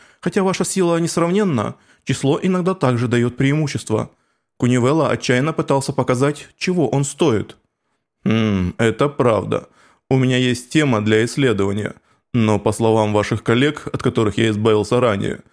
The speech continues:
никто не способен на такое. Так ли это?» Каждый имел приблизительное представление о том, кто и что изучает в группе. Они делились информацией, дабы избежать борьбы за ресурсы и дублирования усилий.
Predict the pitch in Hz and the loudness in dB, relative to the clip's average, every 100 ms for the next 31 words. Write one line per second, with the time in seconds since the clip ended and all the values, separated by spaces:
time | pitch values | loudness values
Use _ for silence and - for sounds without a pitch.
0 | _ _ - 165 165 147 113 107 113 107 | _ _ -4 -2 0 2 2 0 -2 0
1 | 110 107 110 120 123 113 98 - - _ | 0 2 0 -2 0 0 0 -4 -12 _
2 | _ 170 143 120 117 131 104 - - - | _ -2 0 0 0 0 0 -2 -6 -10
3 | _ _ _ _ _ 165 190 185 175 156 | _ _ _ _ _ -2 -2 0 0 0
4 | 151 156 143 135 127 135 131 135 - 135 | 0 0 0 0 0 0 0 -2 -2 -2
5 | 131 127 139 139 196 190 - _ - - | 0 0 -2 -2 -2 -4 -10 _ -8 0
6 | 147 - 180 - 139 127 127 127 123 113 | 0 0 -4 -2 0 0 0 0 0 0
7 | 139 117 113 - _ _ _ 190 208 180 | 0 0 -4 -8 _ _ _ -2 0 2
8 | 175 170 160 175 180 180 190 147 117 117 | 2 0 0 -2 -2 0 -2 -2 0 0
9 | 113 131 123 120 113 110 123 175 139 120 | 0 0 0 2 0 0 0 0 0 0
10 | 110 120 117 120 - 131 113 139 - _ | 2 2 2 0 0 -2 0 -2 -4 _
11 | _ 175 160 190 127 127 123 123 123 131 | _ -2 0 0 2 2 0 0 0 0
12 | 135 - 120 98 - | -2 -2 0 0 -4